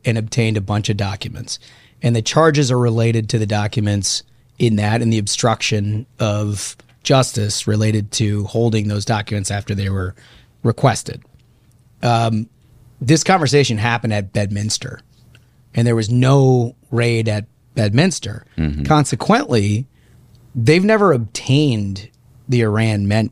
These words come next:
Speaker 1: memo.
Speaker 2: Mm-hmm.
Speaker 1: The government doesn't have an Iran.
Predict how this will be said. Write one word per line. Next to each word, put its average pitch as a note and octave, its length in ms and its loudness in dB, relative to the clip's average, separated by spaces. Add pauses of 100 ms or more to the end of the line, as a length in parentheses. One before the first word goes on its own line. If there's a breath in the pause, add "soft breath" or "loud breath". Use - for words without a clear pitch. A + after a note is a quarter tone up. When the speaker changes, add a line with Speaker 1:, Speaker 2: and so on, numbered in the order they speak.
Speaker 1:
memo. A#2+ 500 0
Speaker 2:
Mm-hmm. D#2 200 -2
Speaker 1:
The - 60 0
government F3+ 380 2
doesn't C3+ 320 0
have B2 680 -4
an A#2 100 0
Iran. G2 340 -2